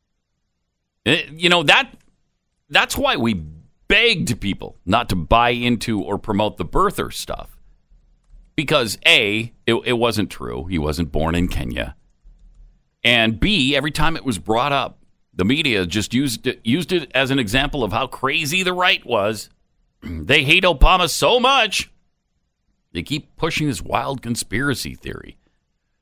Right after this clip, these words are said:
That way they never had to address the real issues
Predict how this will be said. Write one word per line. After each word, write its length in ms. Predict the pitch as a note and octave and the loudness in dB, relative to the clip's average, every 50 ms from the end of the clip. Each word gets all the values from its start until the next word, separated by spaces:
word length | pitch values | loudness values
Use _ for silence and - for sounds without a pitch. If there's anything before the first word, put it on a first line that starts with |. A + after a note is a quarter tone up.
| _ _ _ _ _ _ _ _ _ _ _ _ _ _ _ _ _ _ _ | _ _ _ _ _ _ _ _ _ _ _ _ _ _ _ _ _ _ _
That 160 | C#3 C#3+ E3+ | 2 2 2
way 120 | E3+ E3+ E3 | 4 2 2
they 100 | D#3 D#3+ | 4 4
never 220 | C#3+ D3+ D3 C#3+ C3+ | 4 4 4 4 4
had 140 | C#3+ C#3 | 2 2
to 120 | B2 B2 B2 | 2 2 2
address 340 | A#2 F#2+ C#3+ F#3+ G3+ - - | 2 2 2 0 0 -2 0
the 120 | - C3 | 0 0
real 360 | A#2+ A2+ C#3 F#3 A#3 A3+ F3 | 2 2 0 0 0 -2 -2
issues 560 | A2+ D#2+ - - - - - - - - - | -2 -4 -4 -6 -8 -10 -12 -14 -20 -20 -20